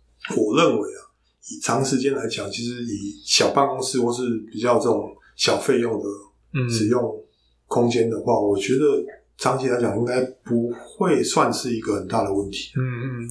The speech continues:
Speaker 2: 反而会因为这样，反而有更多的大型的组织瓦解成小单位，然后就到你这里来。
Speaker 1: 对，因为当时，当时我想做 coworking 的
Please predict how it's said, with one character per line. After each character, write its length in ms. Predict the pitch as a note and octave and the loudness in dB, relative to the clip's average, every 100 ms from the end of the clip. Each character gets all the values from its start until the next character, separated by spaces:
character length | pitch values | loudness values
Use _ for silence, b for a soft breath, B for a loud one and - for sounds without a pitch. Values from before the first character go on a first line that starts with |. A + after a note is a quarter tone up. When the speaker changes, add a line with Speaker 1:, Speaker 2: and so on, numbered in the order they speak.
| A#2 | -2
Speaker 2:
反 120 | A#2 | 2
而 200 | A#2 C3 | 4 6
会 160 | D#3 D3 | 6 4
因 100 | D3 | 4
为 140 | C#3+ | 4
这 100 | B2 | 4
样， 280 | C#3 A#2+ A#2+ - | 2 2 -8 -2
反 120 | A#2+ | 2
而 160 | A#2 A#2+ | 2 4
有 160 | A2+ A2 | 2 4
更 200 | D#3 D3 | 4 2
多 180 | B2 B2+ | 0 0
的 200 | A#2+ A#2 | 0 4
大 180 | C#3+ A#2+ | 6 6
型 240 | A2+ A#2 | 2 -6
的 120 | A2 | -8
组 240 | A2+ G#2+ G#2+ | -6 -6 -6
织 260 | G2+ B2 | -2 0
瓦 320 | B2 B2+ A2 A#2+ | 2 4 2 4
解 180 | B2+ | 4
成 160 | A2 A2 G#2+ | 2 0 -4
小 280 | - A2 G2+ | 0 2 2
单 280 | A#2 A2+ | 2 2
位， 320 | A#2+ A#2 G#2 - | 2 0 0 -4
然 120 | G#2 | -2
后 160 | A2+ A2+ | 0 4
就 300 | A#2 G#2+ - | 4 2 2
到 180 | A#2 G2+ | 0 0
你 40 | |
这 120 | G2+ G#2 | 0 -2
里 80 | |
来。 40 | - | 2
Speaker 1:
对， 220 | G#3+ G3 | 2 4
因 60 | G#3 | 4
为 80 | |
当 200 | G3+ G3 | 2 2
时， 240 | G3 D3+ D3 | 0 -2 0
当 140 | F3+ | 2
时 140 | F#3 D3 | 4 4
我 160 | B2 | 4
想 180 | C3+ A2+ | 4 2
做 140 | C#3 C#3 | 4 4
coworking 540 | A#2+ B2 B2+ A#2 G#2+ | 4 2 2 0 0
的 100 | G#2+ | 0